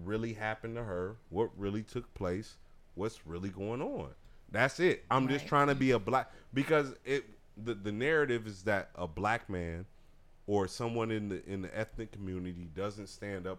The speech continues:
Speaker 1: for the counterpart of the opposite sex. And I'm just saying, like, what's the real story?
Speaker 2: Right, exactly. We
Speaker 1: Shorty
Speaker 2: can't
Speaker 1: got
Speaker 2: even,
Speaker 1: shot in the both feet
Speaker 2: we
Speaker 1: by
Speaker 2: can't
Speaker 1: homie?
Speaker 2: get, we can't comment because we don't know.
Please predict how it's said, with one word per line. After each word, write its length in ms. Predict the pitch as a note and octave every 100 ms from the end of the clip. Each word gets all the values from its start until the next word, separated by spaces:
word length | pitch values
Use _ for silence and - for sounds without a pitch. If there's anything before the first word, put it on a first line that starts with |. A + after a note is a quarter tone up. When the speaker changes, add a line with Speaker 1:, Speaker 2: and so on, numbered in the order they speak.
| - -
Speaker 1:
for 340 | E2+ E2 E2+ - - - - - - - - -
the 60 | G#2+
counterpart 720 | - A2+ G2 F#2 G2+ F#2+ G2 F2+
of 120 | D#2+
the 80 | F2
opposite 440 | F#2 F2 F2 E2+
sex. 320 | - C#3+ -
And 100 | G2
I'm 140 | G#2+ A2
just 140 | G2+
saying, 260 | C3 B2 F#2+
like, 200 | F#2+ - - - -
what's 320 | G2 D#3 C#4+
the 140 | - D#4+
real 320 | A#3+ A#3 A#3
story? 560 | - - A#3+ D4+ G3 G2+
Speaker 2:
Right, 400 | E3 D3+ D3 C3+
exactly. 540 | D3 C#3+ C#3 C#3 C#3
We 100 | D3+
Speaker 1:
Shorty 220 | G3+ A3+
Speaker 2:
can't 80 | -
Speaker 1:
got 80 | F#3
Speaker 2:
even, 60 | F3+
Speaker 1:
shot 220 | E3+ G3+
in 60 | D#3
the 100 | A#2+
both 380 | A2+ D#3 A#3 -
feet 100 | B3
Speaker 2:
we 100 | A3
Speaker 1:
by 220 | F3 E3
Speaker 2:
can't 120 | E3+
Speaker 1:
homie? 320 | G3 F#4+ F#4+ F4
Speaker 2:
get, 80 |
we 140 | F#3+ B3
can't 520 | - A#3+ G#3+ F#3+ - - -
comment 560 | - G3+ F3+ D#3 D3+ -
because 340 | D#3+ - D3
we 140 | D#3+ D#3+
don't 400 | D3+ C#3+ - - D3+
know. 340 | D3+ D3+